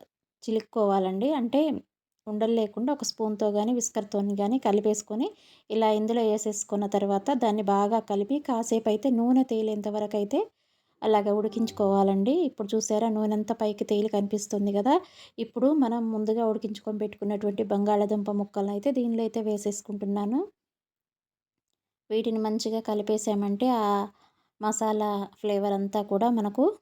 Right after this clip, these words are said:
ఆ ముక్కలకు పట్టేస్తుందండి. ఇలాగ ఒక నిమిషం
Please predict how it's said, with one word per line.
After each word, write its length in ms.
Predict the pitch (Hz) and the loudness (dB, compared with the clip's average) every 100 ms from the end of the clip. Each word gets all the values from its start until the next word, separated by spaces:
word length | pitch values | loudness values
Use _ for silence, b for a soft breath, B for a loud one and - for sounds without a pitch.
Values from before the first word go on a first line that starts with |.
| _ _ _ _ | _ _ _ _
ఆ 60 | 202 | -8
ముక్కలకు 400 | 208 208 214 214 | -6 0 2 4
పట్టేస్తుందండి. 880 | 202 202 202 - - 202 196 196 277 403 _ _ _ _ _ _ _ _ | 0 2 0 0 -4 -4 -2 -2 -4 -4 _ _ _ _ _ _ _ _
ఇలాగ 340 | 208 208 202 208 | -4 -2 0 0
ఒక 160 | 202 202 | 0 -2
నిమిషం 380 | 208 208 233 | -2 -2 0